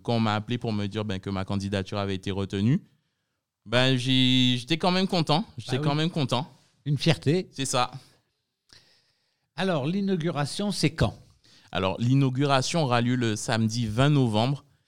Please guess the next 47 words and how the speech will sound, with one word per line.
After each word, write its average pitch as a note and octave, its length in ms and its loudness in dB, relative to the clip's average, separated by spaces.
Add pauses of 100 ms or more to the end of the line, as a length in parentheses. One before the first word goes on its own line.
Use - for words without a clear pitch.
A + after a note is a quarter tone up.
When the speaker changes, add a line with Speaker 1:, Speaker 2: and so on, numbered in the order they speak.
(180)
Speaker 1:
de, G#2+ 340 4
à G#2+ 60 2
partir A#2 320 0
de C3+ 80 6
onze B2+ 260 4
heures. G#2 240 0 (160)
Donc, G2 240 -4
à G2 80 0
partir A2 360 0
de A2 100 0
onze G#2 300 0
heures, A#2 320 2 (100)
tous C3+ 240 -2
ceux A#2 400 2
et A2 140 2
celles A2+ 320 2
qui A2 120 -6
veulent G#2 240 6
venir, G#2+ 440 4
euh, F2 560 -2
pour G2 140 -6
visiter G#2 500 -2
ce, F#2+ 580 0
ce, F#2+ 340 0
ce G2+ 200 -2
beau A2 320 4
lieu B2 220 4
et A2+ 100 0
cette G2+ 220 -4
belle A2 200 0
structure A#2 540 -2
qui, G2 420 -4 (460)
qui - 80 -4
va G#2 200 4
ouvrir, A#2+ 440 4
qui A#2 100 -2
va G#2+ 220 2
enfin C3+ 340 4
ouvrir, B2+ 460 2
euh, G2+ 320 0
du F#2+ 160 -10
côté G2+ 260 -4
de G2 60 -6
Grance A2 240 -4
sont A#2 160 -2
les A2 100 0
bienvenus. G#2+ 540 0